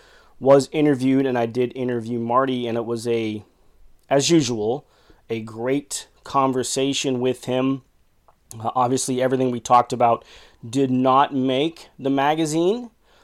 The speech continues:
so what did not make the magazine will be published on my site,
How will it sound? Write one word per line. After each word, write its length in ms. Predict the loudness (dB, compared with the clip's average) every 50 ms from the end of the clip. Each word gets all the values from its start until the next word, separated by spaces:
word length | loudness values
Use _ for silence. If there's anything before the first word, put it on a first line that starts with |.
| _ _ _ _
so 400 | -10 -8 0 4 6 6 6 6
what 360 | 4 2 4 4 4 4 2
did 160 | -4 -6 -4 -2
not 340 | 0 2 4 2 2 2
make 220 | 2 0 0 0 -2
the 80 | -4
magazine 580 | -2 0 -2 -2 -2 -4 -4 -4 -4 -4 -4 -2
will 160 | -2 -4 -2
be 140 | -2 -4 -8
published 580 | -8 -4 -2 -2 0 0 -2 -4 -4 -6 -12 -16 _ -6
on 220 | -4 -2 -2 -2
my 180 | -2 -2 -4 -4
site, 640 | -6 -6 -6 -4 -2 -2 -2 -4 -4 -8 -8 -8